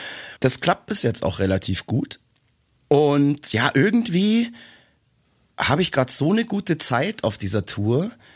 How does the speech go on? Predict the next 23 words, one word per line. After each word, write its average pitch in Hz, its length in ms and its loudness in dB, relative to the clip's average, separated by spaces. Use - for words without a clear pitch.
und 113 420 0
die 95 100 2
Stimme 151 340 2
hängt 127 260 2
ja 127 120 2
auch - 140 -2
ganz 156 300 0
viel 135 400 2
zusammen 117 680 2
mit 104 200 -2
der 107 80 2
Psyche. 80 760 0
Und 107 180 -2
klar 113 320 0
ist - 160 0
die 107 60 0
Stimme 107 340 2
abends 104 360 0
irgendwie 101 460 0
nach 101 220 2
so - 100 0
einer 95 160 0
Show 107 460 0